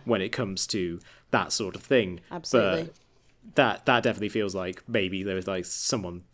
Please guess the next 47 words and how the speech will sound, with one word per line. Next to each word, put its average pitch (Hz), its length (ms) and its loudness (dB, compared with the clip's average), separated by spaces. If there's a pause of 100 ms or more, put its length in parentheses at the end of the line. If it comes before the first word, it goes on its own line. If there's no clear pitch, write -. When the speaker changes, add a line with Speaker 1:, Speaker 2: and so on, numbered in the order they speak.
(220)
Speaker 1:
<laughs> 165 360 4
made 123 240 6
a 120 40 2
note 113 200 6
saying, 104 160 -4 (280)
"Could 147 160 6
we 135 100 6
have, 117 380 4 (260)
you 120 120 4
know, 95 200 0
a 147 100 8
little 151 260 10
bit 117 160 6
of 104 80 -4
sex - 260 -4
appeal 90 320 -4
that 95 120 -4
we - 160 12
can - 160 4
kind 95 340 -2
of, 90 120 2
like, 92 480 -4
sell 95 380 0
the 95 100 -4
show 90 280 -4
on, 87 240 -10
Speaker 2:
Yeah. 170 380 0
Speaker 1:
um, 104 260 -10
for - 140 -8
whatever 92 260 -2
reason?" 92 280 -6
Or, 123 220 6
or 123 160 2
maybe 107 460 0 (260)
suggested 98 460 -2
he 104 100 -6
put 110 160 -4
that 92 140 -4
in 92 260 -6 (140)
to 104 220 0
appeal 104 400 -4
to - 120 -16
the 92 100 -4
executives. 87 680 -8
Speaker 2:
Yeah, 170 320 2
well, 180 480 6
Speaker 1:
Because 165 220 0